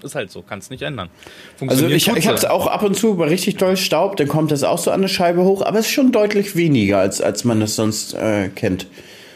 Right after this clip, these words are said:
Speaker 2: Also,
Speaker 1: Mhm.
Speaker 2: also ich glaub, da ist ein bisschen was dran, dass die Reihenrotoren immer so ein bisschen so eine Sogwirkung in den Schacht herein haben mit dem Staub.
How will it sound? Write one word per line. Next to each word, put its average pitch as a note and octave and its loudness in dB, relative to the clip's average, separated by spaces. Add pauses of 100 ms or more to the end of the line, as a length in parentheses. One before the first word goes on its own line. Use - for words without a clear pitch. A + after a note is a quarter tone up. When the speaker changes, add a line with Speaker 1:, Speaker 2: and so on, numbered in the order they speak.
(160)
Speaker 2:
Also, C3+ 2
Speaker 1:
Mhm. - 2
Speaker 2:
also C#3 2
ich D#3 -2
glaub, G3 0
da G3+ 2
ist - 0
ein F3 4
bisschen G3 2
was E3 0
dran, D#3+ 2
dass B2 0
die C3+ 0
Reihenrotoren B2+ 2
immer B2 4
so G#2+ -2
ein G2+ 0
bisschen G#2 0
so G#2 2
eine G#2 4
Sogwirkung G#2 0
in F#2+ 0
den G2 -4
Schacht G2 -6
herein F2 -2
haben F2 -2
mit F2+ 0
dem F2 -4
Staub. - -6